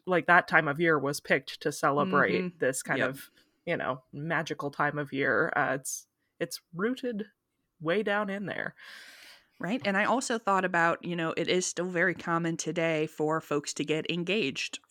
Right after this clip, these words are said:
Speaker 2: um, over Christmas.
Speaker 1: Oh, yeah.
Speaker 2: So I
Speaker 1: Yeah.
Speaker 2: think that some, some of that, you know, it is,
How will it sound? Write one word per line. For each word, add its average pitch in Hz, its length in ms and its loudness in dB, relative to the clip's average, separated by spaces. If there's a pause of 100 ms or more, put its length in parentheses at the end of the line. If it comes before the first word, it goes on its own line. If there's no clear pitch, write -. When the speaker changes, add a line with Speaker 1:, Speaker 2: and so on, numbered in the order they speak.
(140)
Speaker 2:
um, 131 340 -6
over 143 220 -6
Christmas. - 720 -6 (200)
Speaker 1:
Oh, 226 240 0
yeah. 214 360 0
Speaker 2:
So 135 360 -4
I 139 100 -2
Speaker 1:
Yeah. 185 100 -6
Speaker 2:
think 143 240 -2
that 135 360 -2 (360)
some, 147 400 -4
some 170 240 -4
of 160 80 -4
that, 156 220 2
you 156 100 -2
know, 143 140 0
it 156 180 -2
is, 151 260 -2